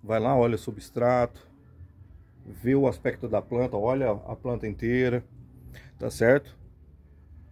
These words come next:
Vê se ela não, se essa palhinha aqui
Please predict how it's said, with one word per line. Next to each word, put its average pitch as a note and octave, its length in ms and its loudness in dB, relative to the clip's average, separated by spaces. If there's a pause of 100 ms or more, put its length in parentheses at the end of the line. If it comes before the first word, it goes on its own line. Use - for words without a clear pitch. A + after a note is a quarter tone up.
(460)
Vê A#2 220 2
se C#3+ 100 -2
ela C3+ 140 4
não, A2 200 -2 (200)
se - 160 -6
essa A#2+ 160 -2
palhinha A#2 420 0
aqui A#2 420 -2